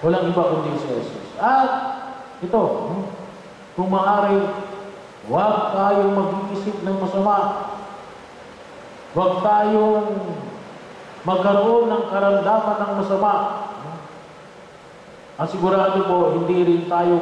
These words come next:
kikilos ng mga bagay na masama. Sapagkat, maliwanag na ang ibinibigay ng Diyos sa atin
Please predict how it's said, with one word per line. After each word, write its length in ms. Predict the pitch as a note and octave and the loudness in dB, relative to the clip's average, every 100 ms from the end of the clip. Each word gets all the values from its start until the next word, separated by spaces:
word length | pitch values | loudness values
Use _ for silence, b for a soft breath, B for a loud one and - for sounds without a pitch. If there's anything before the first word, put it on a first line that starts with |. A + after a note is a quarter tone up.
| E3 | 0
kikilos 800 | E3 E3+ E3 E3 D#3+ D#3+ - - - - - - - | 0 2 4 4 2 -2 -8 -10 -12 -16 -18 -20 -6
ng 140 | D#3+ E3 E3 | -4 -2 -2
mga 180 | D#3+ D3+ | -2 -2
bagay 440 | D3 D3+ D3 C#3+ C#3 C#3 C#3 - - - - - - - - - | 0 2 2 0 0 -4 -8 -10 -14 -16 -18 -20 -20 -20 -20 -10
na 100 | C#3+ | -6
masama. 460 | C3 - A2+ A2+ A2 - - - - - - - - - - - - - - | -4 -4 -6 -6 -8 -12 -14 -14 -16 -16 -16 -18 -18 -20 -20 -20 -20 -16 -4
Sapagkat, 480 | D#3+ E3 E3 E3+ E3 C#3+ D#3+ - - - - - - - - - | 0 0 2 2 2 -2 -6 -8 -12 -14 -16 -18 -18 -18 -16 -6
maliwanag 800 | E3 F#3 F#3+ A3 G#3+ G#3 G3 F#3 | 0 2 4 4 4 2 2 0
na 100 | G3 G3 F#3 F3+ - - - - - - - - | 0 2 2 0 -2 -6 -8 -12 -16 -16 -18 -6
ang 140 | F3 F#3 | -4 -2
ibinibigay 640 | F3 F#3+ G#3+ A3 G3+ G3+ G3 | 0 2 2 2 2 4 4
ng 240 | F#3+ F3+ | 4 2
Diyos 240 | F#3+ F#3 - F3+ - - - | 0 2 0 -2 -8 -10 -12
sa 260 | - D#3 D#3 | -8 -2 -2
atin 220 | D#3 B2 | -2 -6